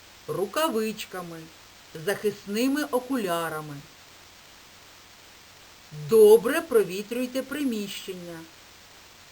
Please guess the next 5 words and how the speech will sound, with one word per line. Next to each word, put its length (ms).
Не 240
розбризкуйте 1120
аерозоль 840
поблизу 560
вогню. 460